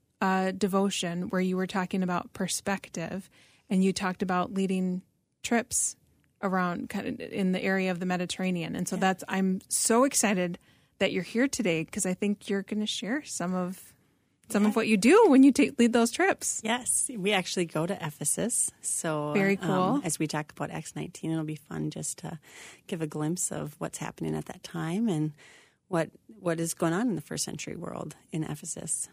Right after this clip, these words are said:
Speaker 1: Yeah. So
Speaker 2: Mm.
Speaker 1: just, let's just dive right in.
Speaker 2: Dive right in.
Speaker 1: Mm-hmm.
Speaker 2: All right. Well, I enjoyed reading through Acts nineteen. I love what, um, Doctor Fox said about dunamis, giving authority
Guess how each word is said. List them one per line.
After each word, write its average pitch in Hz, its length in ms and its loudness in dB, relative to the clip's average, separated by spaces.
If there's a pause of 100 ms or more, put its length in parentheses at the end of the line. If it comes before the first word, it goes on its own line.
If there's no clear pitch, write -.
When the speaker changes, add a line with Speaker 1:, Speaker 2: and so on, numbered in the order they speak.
(220)
Speaker 1:
Yeah. 254 260 2
So 240 320 6
Speaker 2:
Mm. 240 160 -10 (300)
Speaker 1:
just, 202 200 -6 (420)
let's - 180 -2
just 277 120 -2
dive 202 240 0
right 220 200 2
in. 240 200 4
Speaker 2:
Dive 180 280 -4
right 220 120 -4
in. 214 360 -2
Speaker 1:
Mm-hmm. 226 160 6
Speaker 2:
All 254 80 8
right. 175 400 -2 (500)
Well, 196 300 0 (440)
I 220 520 0 (180)
enjoyed 175 480 4
reading 156 300 0
through - 220 -10
Acts - 280 -8
nineteen. 156 640 -4 (180)
I - 120 0
love 180 280 2
what, 170 300 -2 (260)
um, 156 200 -2
Doctor 147 280 -4
Fox - 380 -6
said 151 240 -4
about 147 460 -6 (440)
dunamis, 156 580 2
giving 156 560 0 (140)
authority 151 520 -2